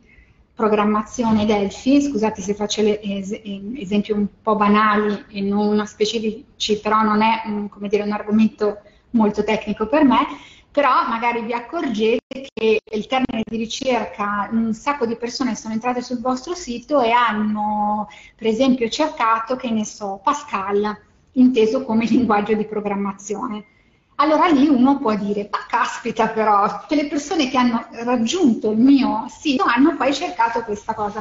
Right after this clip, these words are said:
perché?" E allora nascono tutta una serie di informazioni. Google Analytics è essenziale per tracciare le conversioni da un e-commerce, quindi se avete l'e-commerce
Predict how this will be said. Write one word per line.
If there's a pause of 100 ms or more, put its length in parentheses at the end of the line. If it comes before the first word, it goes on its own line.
(120)
perché?" (340)
E
allora
nascono
tutta
una
serie
di
informazioni. (680)
Google
Analytics
è
essenziale
per
tracciare
le
conversioni
da
un
e-commerce,
quindi
se
avete
l'e-commerce